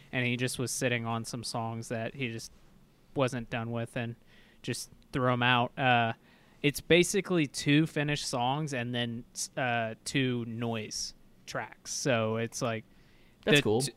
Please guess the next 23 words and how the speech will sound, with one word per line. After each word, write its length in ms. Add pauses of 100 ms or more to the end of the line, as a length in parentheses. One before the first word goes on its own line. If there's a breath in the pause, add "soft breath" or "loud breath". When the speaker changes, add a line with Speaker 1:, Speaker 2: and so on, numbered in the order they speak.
(140)
Speaker 1:
the 100
two 160
finished 320
songs 260
are 80
good, 480
but 160
then 160
the, 80
like, 220
the 80
noise 320
tracks 500
are 200
kinda 320
just, 200
like, 200 (300)
very 300
loud 400
and 160
it's 300
very 340
rough. 560